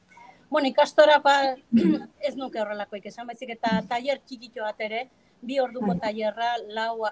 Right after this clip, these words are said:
Speaker 1: asteburuetan, lau larunbatetan, e, abuztuan bi izanen dire eta iraian beste bi.
Speaker 2: Mhm.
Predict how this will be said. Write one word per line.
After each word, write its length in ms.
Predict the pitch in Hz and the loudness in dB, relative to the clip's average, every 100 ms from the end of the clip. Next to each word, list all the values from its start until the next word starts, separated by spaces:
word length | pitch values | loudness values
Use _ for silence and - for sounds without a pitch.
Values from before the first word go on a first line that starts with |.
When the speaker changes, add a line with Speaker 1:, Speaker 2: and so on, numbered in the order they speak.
| 214 | -6
Speaker 1:
asteburuetan, 880 | 208 - 233 220 226 220 208 226 247 214 196 | -14 -14 -12 -10 -10 -8 -8 -8 -10 -14 -10
lau 120 | 220 220 | -8 -6
larunbatetan, 720 | 208 220 220 214 - 240 320 - _ _ 320 - | -8 -8 -10 -10 -8 -8 -8 -14 _ _ _ -6
e, 160 | 226 208 | -4 -2
abuztuan 640 | 214 226 - 247 220 226 | -4 -8 -10 -4 -4 -4
bi 140 | 220 240 | -10 -16
izanen 340 | - 226 226 | -10 -10 -8
dire 220 | 233 233 262 240 | -8 -6 -4 -6
eta 220 | 226 214 | -4 -2
iraian 340 | 202 202 220 220 | 0 -2 -4 -8
beste 280 | 214 - | -10 -12
bi. 140 | 202 202 _ _ _ _ - _ _ _ | -14 -16 _ _ _ _ -20 _ _ _
Speaker 2:
Mhm. 260 | 233 220 | 6 6